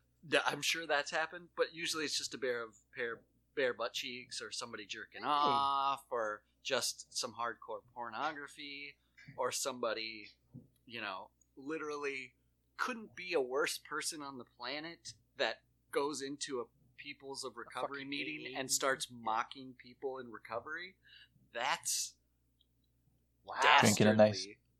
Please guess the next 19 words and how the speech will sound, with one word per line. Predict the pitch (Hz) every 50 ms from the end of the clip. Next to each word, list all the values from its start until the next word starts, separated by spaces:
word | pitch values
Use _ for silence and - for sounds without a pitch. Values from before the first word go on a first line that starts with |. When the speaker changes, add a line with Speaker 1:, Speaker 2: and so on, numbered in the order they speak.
| _ _ _ _ _ _ _ _ _ -
Speaker 2:
That's | 151 175
Speaker 3:
drinking | 220 208 107 107
a | 104
nice | 104 104 107 127
Speaker 2:
next, | 180 190
Speaker 3:
beer | - 107 107 110 113 113 113
on | 113 110 110
camera. | 110 - 117 113 113 120 120 117 - - - _ _ -
Speaker 1:
That's | 151 131 131 131 139
Speaker 2:
next | 160 185
Speaker 1:
next | 123 120 - - -
level. | 127 117 113 123
Speaker 2:
level. | 143 160 - 151
Speaker 3:
Stuff | 147 143 110 - -
like | 104 104 101
that. | 107 107 113 - - _ _ _ _ _ _ _ _ - - _ _ _ _ _ _ - - - - _ _ -
Speaker 2:
Wow. | - - 139 139 143 143 139 131 127 120 110 101
Speaker 1:
Yeah. | 123 120 113
Speaker 2:
Cool. | 107 101